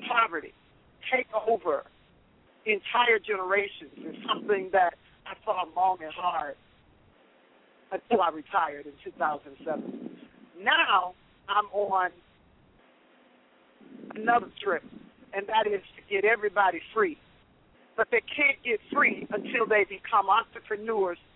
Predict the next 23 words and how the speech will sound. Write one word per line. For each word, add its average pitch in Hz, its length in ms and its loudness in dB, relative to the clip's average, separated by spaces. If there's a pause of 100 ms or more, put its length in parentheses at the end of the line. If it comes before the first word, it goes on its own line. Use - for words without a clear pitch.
(220)
for 214 200 2
real. 190 300 -2 (800)
And 202 180 2
tonight 240 360 0
what 214 140 6
I 196 140 2
want 220 220 0
people 202 260 -10
to - 160 -14 (180)
do 175 160 -4 (600)
is 202 200 2 (300)
stop 262 280 0
what 226 120 4 (100)
you're 226 160 -8
doing 196 320 0 (400)
and 190 160 0
make 240 220 2
it 220 100 0
over 180 480 0 (400)
to - 1120 -12
the 202 80 0
Doubletree 226 600 0
Hilton 214 440 -2